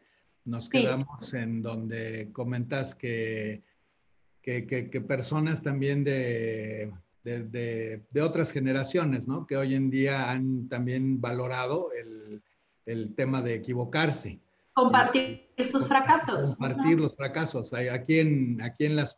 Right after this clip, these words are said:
Speaker 1: pl-, en las pláticas que hemos tenido, tú has visto, ¿no? Cómo muchas personas, pues, hoy valoramos, hoy lo platicamos, ¿no?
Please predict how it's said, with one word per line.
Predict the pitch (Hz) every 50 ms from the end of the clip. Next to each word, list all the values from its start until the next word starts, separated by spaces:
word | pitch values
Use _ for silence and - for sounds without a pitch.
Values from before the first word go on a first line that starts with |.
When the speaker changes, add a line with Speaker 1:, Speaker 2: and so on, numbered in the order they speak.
| _ _
Speaker 1:
pl-, | 131 139 135 113 123
en | 123
las | 123 120 -
pláticas | - 143 139 131 143 139 135 120 -
que | -
hemos | 135 139 135
tenido, | - 139 131 131 131 131 131
tú | - 139
has | 123 120
visto, | 139 135 135 - 117
¿no? | 117 127 123
Cómo | 123 131 131 127
muchas | 131 123 123 131 120
personas, | - 117 - - 123 123 123 127 127 123 - _ _ _ _ _
pues, | - 123 - 160
hoy | 165 180
valoramos, | 185 165 143 135 131 143 156 185 185 175 165 156 - 147
hoy | 143 143
lo | 143 135 -
platicamos, | 135 120 113 117 117 - - 143 156 160 151 143 - 131
¿no? | 131 156 214